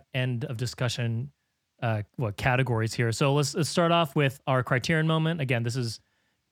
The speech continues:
uh, a scene or sequence that we think is the reason why it has been featured within the Criterion Collection.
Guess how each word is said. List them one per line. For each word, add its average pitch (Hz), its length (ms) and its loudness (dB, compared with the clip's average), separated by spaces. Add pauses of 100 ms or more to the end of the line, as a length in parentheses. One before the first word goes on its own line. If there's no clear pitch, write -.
uh, 120 320 2
a 135 60 -2
scene 220 400 2
or 165 100 2
sequence 151 500 0
that 139 140 0
we 127 100 0
think 123 460 0
is 117 160 -2
the 123 100 2
reason 120 280 2
why 113 240 2
it 117 220 -2
has 110 220 0
been 110 220 -2
featured 113 480 -4
within 120 220 -2
the 123 80 -2
Criterion 151 360 0
Collection. 220 440 -2